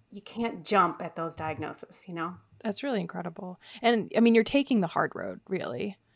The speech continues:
Speaker 2: Maybe
Speaker 1: So
Speaker 2: I shouldn't
Speaker 1: hard.
Speaker 2: use the word hard. A very mu-,
Speaker 1: No, you're
Speaker 2: challenging, difficult, like, all the things.
Speaker 1: So hard.
Speaker 2: Um, but I mean
Speaker 1: Yeah, I'm not gonna say
Speaker 2: Yeah.
Speaker 1: it's easy.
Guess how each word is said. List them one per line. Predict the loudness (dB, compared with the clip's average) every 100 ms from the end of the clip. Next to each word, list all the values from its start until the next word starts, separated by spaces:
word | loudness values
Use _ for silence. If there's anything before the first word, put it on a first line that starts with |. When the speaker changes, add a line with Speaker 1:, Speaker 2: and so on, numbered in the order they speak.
| _ _ _
Speaker 2:
Maybe | 0 8 10
Speaker 1:
So |
Speaker 2:
I | 10
shouldn't | 8 4
Speaker 1:
hard. | 4
Speaker 2:
use |
the | 2
word | 0 0
hard. | 2 2 2 -4 _ 0
A | 2
very | 4 8 8 8
mu-, | 6
Speaker 1:
No, | 6 4
you're | 4
Speaker 2:
challenging, | 6 8 8 6 4 2
difficult, | 2 2 2 2 4
like, | 6
all | 10 10
the | 10
things. | 8 6 4 2 2 0 -6 -10
Speaker 1:
So | -6 -4
hard. | -2 2
Speaker 2:
Um, | 6 6 4 2
but | 4 6
I | 6
mean | 4 2 0
Speaker 1:
Yeah, | -4 -2
I'm | 2
not | 4 4
gonna | 0 -10
say | -4 -2 0 4
Speaker 2:
Yeah. | 4
Speaker 1:
it's | 4
easy. | 0 -6 -8